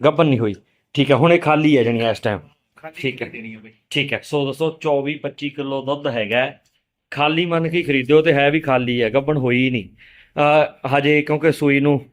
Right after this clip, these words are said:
Speaker 1: ਟਾਈਮ ਹੋ ਗਿਆ, ਬਾਕੀ ਇੱਥੇ ਜਗ੍ਹਾ ਬੜੀ ਤੰਗ ਆ ਤੇ ਗਰਮੈਸ਼ ਵੀ ਬਣਦੀ ਆ, ਉਹਦੇ ਕਰਕੇ ਵੀ ਹੋ
Speaker 2: ਹਾਂ,
Speaker 1: ਸਕਦਾ।
Speaker 2: ਉਹਦੇ ਕਰਕੇ ਨਾ ਗਰਮੀ ਪੈਂਦੀ ਆ, ਤਾਂ ਕਰਕੇ
Speaker 1: ਹੂੰ।
Speaker 2: ਥੋੜ੍ਹਾ ਜਿਹਾ ਘਟੀਆਂ।
Speaker 1: ਅੱਛਾ ਬਾਈ, ਇਹਦੇ ਨਾਲ ਇੱਕ ਜਿਹੜੀ ਵੈੜ ਖੜੀ ਹੈ,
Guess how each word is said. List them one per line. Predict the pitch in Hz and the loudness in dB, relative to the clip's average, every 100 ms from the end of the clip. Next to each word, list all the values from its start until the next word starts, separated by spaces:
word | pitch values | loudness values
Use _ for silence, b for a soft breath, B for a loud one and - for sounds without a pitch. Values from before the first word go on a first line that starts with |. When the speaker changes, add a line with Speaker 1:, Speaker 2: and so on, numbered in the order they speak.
| _ _ _ | _ _ _
Speaker 1:
ਟਾਈਮ | 143 139 143 | -2 0 2
ਹੋ | 143 | 4
ਗਿਆ, | 147 | 4
ਬਾਕੀ | 170 170 190 | 4 4 4
ਇੱਥੇ | 185 180 180 175 175 143 | 2 2 2 2 0 0
ਜਗ੍ਹਾ | 165 202 | 0 2
ਬੜੀ | 202 160 139 | 4 2 0
ਤੰਗ | 139 135 139 | 0 0 2
ਆ | 139 | 2
ਤੇ | 139 147 151 147 | 2 0 -2 -2
ਗਰਮੈਸ਼ | 135 131 127 123 | 0 2 2 0
ਵੀ | 135 | -2
ਬਣਦੀ | 131 123 123 | -2 -2 0
ਆ, | 131 | 0
ਉਹਦੇ | 143 165 | 0 0
ਕਰਕੇ | 151 135 139 | -2 -2 -4
ਵੀ | |
ਹੋ | 135 | -4
Speaker 2:
ਹਾਂ, | 123 | -4
Speaker 1:
ਸਕਦਾ। | 123 123 | -4 -4
Speaker 2:
ਉਹਦੇ | 151 _ _ 170 | -6 _ _ -18
ਕਰਕੇ | 156 - | -18 -14
ਨਾ | 185 | -12
ਗਰਮੀ | 165 135 113 139 | -8 -8 -8 -12
ਪੈਂਦੀ | 139 127 131 | -12 -10 -12
ਆ, | |
ਤਾਂ | 131 127 | -10 -14
ਕਰਕੇ | 120 117 131 | -16 -8 -8
Speaker 1:
ਹੂੰ। | |
Speaker 2:
ਥੋੜ੍ਹਾ | 92 151 | -8 -12
ਜਿਹਾ | 147 156 | -16 -16
ਘਟੀਆਂ। | 123 110 | -14 -2
Speaker 1:
ਅੱਛਾ | 202 | 0
ਬਾਈ, | 254 | 4
ਇਹਦੇ | 254 247 | 4 2
ਨਾਲ | 214 175 170 202 | 4 6 6 4
ਇੱਕ | 202 | 2
ਜਿਹੜੀ | 202 214 | -2 -2
ਵੈੜ | 214 208 196 | 2 2 2
ਖੜੀ | 180 185 131 | -2 -2 -2
ਹੈ, | 95 | -4